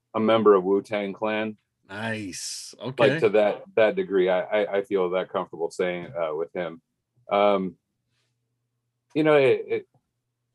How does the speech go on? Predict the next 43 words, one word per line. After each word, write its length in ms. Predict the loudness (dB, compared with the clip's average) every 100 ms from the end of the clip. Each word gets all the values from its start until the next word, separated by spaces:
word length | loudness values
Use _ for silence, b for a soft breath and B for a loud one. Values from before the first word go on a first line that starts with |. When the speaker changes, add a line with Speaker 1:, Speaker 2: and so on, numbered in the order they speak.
| _ _ -12
Speaker 1:
the 60 |
state 220 | 4 8
of 100 | 8
hip 140 | 6 4
hop 240 | 4 0
is, 180 | -4 -10
is 140 | -14 -4
so 180 | -2 -2
strange 520 | -4 -4 -2 -2 -4
now, 300 | -6 -8 -8
and 140 | -8
that's 200 | -10 -10 -6
really 300 | 0 4 4
where 160 | 2
I 60 | 0
spend 280 | -2 -6 -4
most 220 | -8 -8
of 60 |
my 120 | -14 -8
time. 380 | -4 -4 -4 -10 _ _ _ -8
But 180 | 0 2
Speaker 2:
Mm-hmm. 260 | 2 0
Speaker 1:
I, 20 | -4
I, 260 | -6 -6
I 40 | -6
just 220 | -6 -4
have 120 | -4
to 80 | -4
stick 300 | -4 -2 -2
with 100 | -2
the 60 | -2
okay 320 | -2 -2 -4
players 460 | -4 -4 -2 -2 -2
like 180 | -6 -8
Talib 260 | -4 -4 -4
Kweli, 720 | 0 2 2 0 -4 -8 -16 -18 -4
Common, 480 | 0 0 -2 -8 -4
Mos 260 | -4 -4
Def, 440 | -6 -2 0 0 -4 _ _ _ _ _ -16
uh, 140 | -12 -6
Tribe 300 | -2 -2 0
Called 240 | -2 -2
Quest. 640 | -2 -2 0 -2 -8 -20